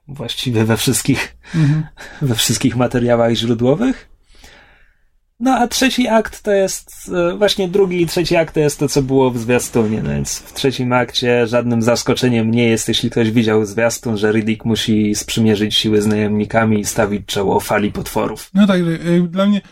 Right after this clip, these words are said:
Speaker 2: no jakby ta druga część to jest, e, to jest taki survival horror, w którym Riddick jest tym, <laughs> e, tym potworem, a s-, to, e,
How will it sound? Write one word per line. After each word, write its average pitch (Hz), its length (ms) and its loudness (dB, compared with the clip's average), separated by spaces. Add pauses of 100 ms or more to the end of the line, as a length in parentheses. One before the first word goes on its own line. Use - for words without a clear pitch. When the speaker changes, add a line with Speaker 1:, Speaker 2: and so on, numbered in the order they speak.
(120)
Speaker 2:
no 165 100 2
jakby 170 220 2
ta 170 160 2
druga 196 400 2
część 202 360 2
to 180 100 -4
jest, 175 460 0
e, 180 40 2 (540)
to 170 80 2
jest 165 220 2
taki 170 220 0
survival 170 560 2
horror, 165 500 0
w - 60 -12
którym 160 520 2
Riddick 160 520 2
jest 151 300 2
tym, 156 280 2
<laughs> - 0 - (480)
e, 147 540 2
tym 156 200 0
potworem, 151 640 0
a 147 360 2
s-, 143 340 -4
to, - 80 4
e, 143 420 2